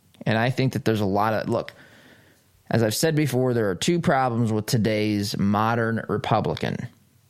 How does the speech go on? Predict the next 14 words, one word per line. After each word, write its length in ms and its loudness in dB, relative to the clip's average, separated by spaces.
And 160 -2
in, 140 -4
in 200 0
politics, 680 -2
I 80 0
don't 120 0
mean 320 -2
you, 320 0
I 120 -2
mean 380 0
people 300 -2
that 160 0
we 120 0
elect. 520 -4